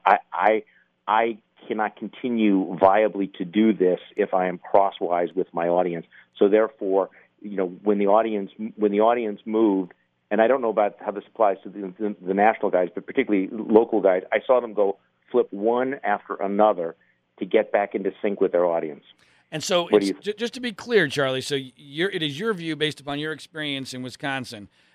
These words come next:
Speaker 2: that hosts, uh, who were not, uh, pro-Trump decided to become pro-Trump because they saw where their audience was going and they needed to make sure that they weren't outside the herd.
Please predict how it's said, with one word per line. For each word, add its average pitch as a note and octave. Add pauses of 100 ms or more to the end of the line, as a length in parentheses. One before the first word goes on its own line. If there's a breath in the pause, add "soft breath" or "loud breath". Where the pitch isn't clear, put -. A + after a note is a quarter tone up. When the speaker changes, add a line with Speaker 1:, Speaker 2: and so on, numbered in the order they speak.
(100)
Speaker 2:
that C#3+
hosts, - (560)
uh, D3+ (120)
who D#3+
were D#3
not, F#3 (200)
uh, D3+
pro-Trump C3 (240)
decided F3
to D3+
become F#3
pro-Trump D3
because C3+
they C#3+
saw G3
where E3+
their D3+
audience E3+
was C#3
going D3+
and C#3+
they C#3
needed D#3
to D#3
make D3+
sure D3+
that C3+
they C#3+
weren't D#3
outside D3
the A#2+
herd. G2+